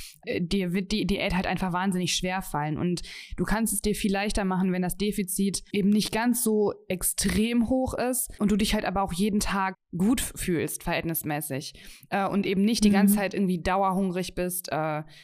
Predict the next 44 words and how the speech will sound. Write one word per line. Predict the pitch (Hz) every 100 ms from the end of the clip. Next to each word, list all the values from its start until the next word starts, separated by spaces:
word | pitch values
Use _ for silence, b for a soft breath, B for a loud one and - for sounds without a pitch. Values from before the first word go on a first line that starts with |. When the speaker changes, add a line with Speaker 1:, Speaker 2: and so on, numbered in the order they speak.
| B
Speaker 1:
das | -
sind | 175
natürlich | 185 180 180
auch | 185 190
so | 180
Sachen, | 160 143 156 147
ne? | 160
Also, | 175 165 165 -
boah, | - 196
man | 196
kann | - 240
so | 208 262
viel, | - 262
also | 196 180
es |
gibt | - 185
so | - 214
viele | - 233 415
Diätfehler, | 165 - 143 - 175 165
wenn | 165
ich | 180
jetzt | 190
mal | 190
so | 180
drüber | 175 165
nachdenke. | 165 220 330 - 151 156 180 226 320 b b -
Speaker 2:
Ja, | 220 208 220
Speaker 1:
Also, | 196 190
Speaker 2:
es | 202 196
gibt | 220 -
nicht | 220
nur | 208
die | 185 185
Top | 214 190
drei, | - - 180 185
Speaker 1:
äh, |
Speaker 2:
ne? | 190
Speaker 1:
es | 202
gibt | 196 170 - -
Speaker 2:
Das | 185
stimmt. | - 202 196
Speaker 1:
Top | 185 214 214 -
tausend. | 233 247 208 160 156 -
<laughs> | -